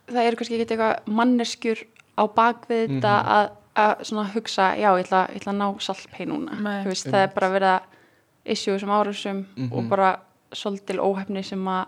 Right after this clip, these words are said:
Speaker 1: ræði því að
Speaker 3: Já.
Speaker 1: þau lentu í þessu þarna.
Speaker 2: Einmitt, einmitt. Eh, þetta er náttúrulega ein árás, þetta er
Speaker 1: Mhm.
Speaker 2: hérna svona, hérna, distur-, disruption,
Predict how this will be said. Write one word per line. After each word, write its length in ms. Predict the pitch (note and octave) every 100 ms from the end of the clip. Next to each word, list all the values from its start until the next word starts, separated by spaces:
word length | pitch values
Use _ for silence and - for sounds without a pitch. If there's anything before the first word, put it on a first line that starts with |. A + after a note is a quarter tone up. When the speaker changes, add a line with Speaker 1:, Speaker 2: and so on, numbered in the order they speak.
| -
Speaker 1:
ræði 260 | G3 F#3 F3+
því 160 | F3
að 220 | F3+ F3 -
Speaker 3:
Já. 200 | G3 G3
Speaker 1:
þau 100 | G#3
lentu 240 | F#3 F#3
í 40 | F#3+
þessu 140 | F#3+
þarna. 360 | - - - - - -
Speaker 2:
Einmitt, 280 | B2 A2+ G#2+ - - _ -
einmitt. 340 | A#2 G#2+ - - - - -
Eh, 320 | - D3 C#3+ C#3+
þetta 280 | - F#3 F#3+
er 60 | G3
náttúrulega 280 | F#3 D#3+
ein 120 | E3+ D#3+
árás, 500 | A2 F#2 A#2 - -
þetta 220 | C3 G3
er 120 | B2+
Speaker 1:
Mhm. 160 | F#2+ A#2+
Speaker 2:
hérna 400 | C3+ B2+ B2 A#2 A2 -
svona, 400 | C3+ C3+ A#2 A2+ -
hérna, 380 | B2+ A#2 A2+ A2 - - - -
distur-, 420 | C3+ - - -
disruption, 540 | C3+ B2+ C#3+ B2+ C3